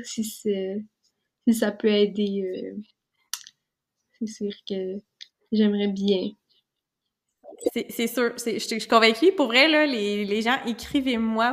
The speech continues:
Speaker 2: vos commentaires, puis je pourrai les transmettre de façon anonyme à Sarah Maud, là, comme j'ai...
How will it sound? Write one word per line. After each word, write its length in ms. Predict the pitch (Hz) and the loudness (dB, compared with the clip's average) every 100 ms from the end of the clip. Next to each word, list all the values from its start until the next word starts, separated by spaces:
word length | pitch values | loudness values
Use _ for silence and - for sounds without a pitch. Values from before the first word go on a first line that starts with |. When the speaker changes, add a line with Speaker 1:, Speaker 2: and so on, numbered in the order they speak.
| 233 | -2
Speaker 2:
vos 120 | 214 | -6
commentaires, 800 | - 233 220 202 208 214 226 247 - | -2 -2 -2 -4 -2 -2 -4 -10 -12
puis 100 | 208 | -12
je 100 | - | -12
pourrai 260 | - 220 | -10 -6
les 120 | 226 220 | -6 -4
transmettre 500 | 226 202 208 220 214 | -2 -2 -2 -6 -4
de 100 | 208 | -2
façon 240 | 202 208 | -4 -4
anonyme 420 | 202 196 202 220 | -4 -2 -2 -2
à 100 | 208 | -4
Sarah 280 | 202 196 196 | -4 -6 -6
Maud, 260 | 185 202 220 | -6 -8 -6
là, 240 | 208 214 | -6 -6
comme 320 | 208 185 185 202 - - | -6 -6 -6 -10 -16 -12
j'ai... 540 | 190 196 185 170 - | -6 -4 -4 -6 -12